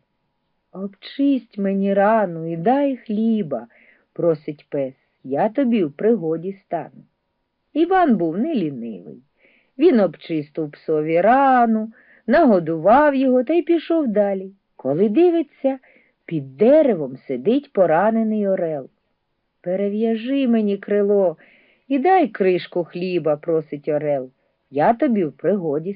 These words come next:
стану». Іван перев'язав орлові крило і нагодував його.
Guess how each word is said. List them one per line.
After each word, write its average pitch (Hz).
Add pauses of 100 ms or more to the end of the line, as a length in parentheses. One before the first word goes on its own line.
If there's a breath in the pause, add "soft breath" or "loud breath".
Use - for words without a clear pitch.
стану». 165 (1300)
Іван 208
перев'язав 240
орлові 254
крило 208
і 196
нагодував 131
його. 165